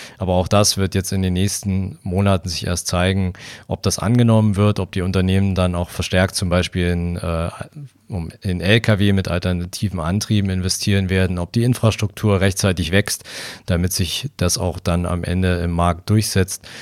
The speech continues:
oder ob diese Pläne überhaupt ausreichen, um die selbst gesteckten Klimaschutzziele der Bundesregierung zu erreichen. Und, ähm, was ihm ja gerade so ein bisschen auf die Füße fällt,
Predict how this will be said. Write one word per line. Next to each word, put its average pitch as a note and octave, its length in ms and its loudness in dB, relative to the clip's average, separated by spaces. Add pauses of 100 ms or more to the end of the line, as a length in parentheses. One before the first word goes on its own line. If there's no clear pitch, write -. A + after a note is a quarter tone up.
(260)
oder F2+ 180 2
ob F2 100 0
diese F2 220 2
Pläne F#2+ 300 4
überhaupt F2 300 2
ausreichen, F2 600 0
um E2 140 -4
die E2 360 -2 (240)
selbst - 340 -2
gesteckten F#2+ 460 0
Klimaschutzziele F#2 920 0
der E2+ 120 0
Bundesregierung F2 680 -2
zu - 140 -6
erreichen. E2 540 -4 (720)
Und, F2 520 -2
ähm, E2 340 -8
was G2+ 180 0
ihm A#2+ 120 2
ja A2 140 6
gerade G#2+ 340 4
so G2+ 100 0
ein G2+ 100 2
bisschen G2 280 -2
auf F#2+ 100 0
die - 120 -8
Füße A#2 340 -2
fällt, G2+ 340 2